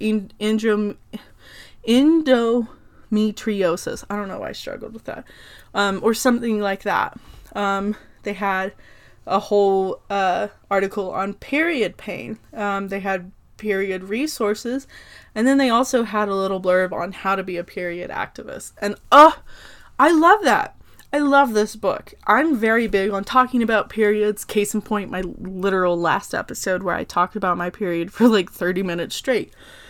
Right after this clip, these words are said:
But I think it's very important to have a book like this that young adults are gonna be able to access and to look at. And, um, hopefully it opens up those conversations on, like, periods are normal.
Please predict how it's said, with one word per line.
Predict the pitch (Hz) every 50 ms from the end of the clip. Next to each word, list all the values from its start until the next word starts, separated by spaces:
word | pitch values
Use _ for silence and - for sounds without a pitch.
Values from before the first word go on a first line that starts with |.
| - - - - -
But | 240 233 233 214 - - - - - - - - - - - - - - - - - - - - - - -
I | - 233 262
think | 277 302 294
it's | 277 220 -
very | 202 208 214 220 226
important | 214 214 - - 208 208 175 208 208 -
to | 214 214
have | - - 208 202 190 202 196 190 - - - - - -
a | 208 220
book | 208 - 254 285 294 -
like | - 214 202 -
this | - 185 - 262 403 - -
that | - 196 196 185 - - - - - - - - - - - - - -
young | - 202 233 254 294 294 285
adults | 226 196 202 190 208 196 180 - - - - - - - - - - - -
are | - 226 202
gonna | 202 220 208 208 208 196
be | 202 196 180 135 185
able | 208 185 190 185
to | - - 220 - -
access | 185 185 190 196 - - 208 185 - - -
and | 220 214 202
to | - 214
look | 196 196 190 214 220 214 - -
at. | 180 170 175 - - -
And, | - 202 196 196 196 - - - - - - - -
um, | 214 208 202 196 180 190 220 - - - - - - - - - -
hopefully | - 285 320 339 381 370 302
it | - - -
opens | 226 254 247 - 247 240 -
up | 233 214 208 -
those | 202 202 208
conversations | - - 214 208 202 208 - - 208 190 202 202 - - 202 196 196 190 -
on, | - 208 196 196
like, | 190 185 175 - - - -
periods | - 220 208 220 233 226 226 220 220
are | 214 196 196
normal. | 196 202 196 196 196 185 175 170 175 196 -